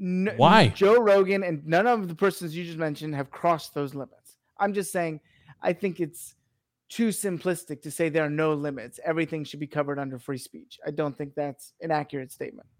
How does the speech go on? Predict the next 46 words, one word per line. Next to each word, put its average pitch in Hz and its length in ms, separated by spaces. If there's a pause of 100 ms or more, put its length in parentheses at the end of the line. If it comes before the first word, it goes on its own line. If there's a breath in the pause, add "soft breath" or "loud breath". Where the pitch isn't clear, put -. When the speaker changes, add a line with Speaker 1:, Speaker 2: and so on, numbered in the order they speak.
(1400)
Speaker 1:
That's - 160
all 175 60
I'm 143 100
saying. 127 320
Speaker 2:
I, 123 100 (340)
I'm 135 220
saying 123 220
Speaker 1:
I, 185 100
Speaker 2:
I'm 117 200
Speaker 1:
and - 80
you, 214 80
I 196 160
don't - 140
know 190 60
Speaker 2:
uncomfortable - 100
Speaker 1:
why - 40
Speaker 2:
with 233 100
Speaker 1:
I'm, - 60
I'm - 80
in 170 60
Speaker 2:
limits 165 220
Speaker 1:
the, 147 40
Speaker 2:
on - 120
Speaker 1:
the, 160 100
Speaker 2:
free 185 100
Speaker 1:
the 147 40
side 160 260
Speaker 2:
speech, 151 100
Speaker 1:
of 135 60
Speaker 2:
but 143 80
Speaker 1:
defending 147 560
someone 156 260
being 143 160
canceled, 151 420
but 165 100
I'm 175 160
just 170 200
saying 160 300 (640)
we 202 100
need 220 140
to 196 40
be 202 140
reasonable 170 380
on 147 120
both 135 200
sides. - 360